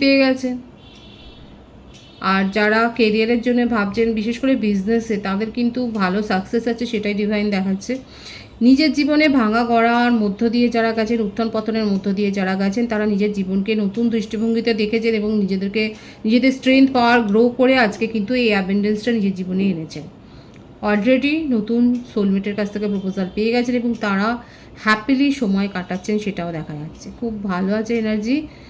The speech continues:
ডিভাইনের গাইডেন্সকেও বোঝার চেষ্টা করবেন যে যেটা শেষ হয়ে গেছে, আপনার মনে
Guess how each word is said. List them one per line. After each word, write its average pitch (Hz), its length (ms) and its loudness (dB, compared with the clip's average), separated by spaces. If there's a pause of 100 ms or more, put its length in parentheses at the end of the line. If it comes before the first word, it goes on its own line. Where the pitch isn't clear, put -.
(200)
ডিভাইনের 196 440 2
গাইডেন্সকেও 214 540 0
বোঝার 220 280 -2
চেষ্টা 233 320 -4
করবেন 240 280 2 (100)
যে 220 60 0 (120)
যেটা 214 180 0 (160)
শেষ 240 220 2
হয়ে 254 180 4
গেছে, 247 160 0 (120)
আপনার 226 280 -4
মনে 214 140 0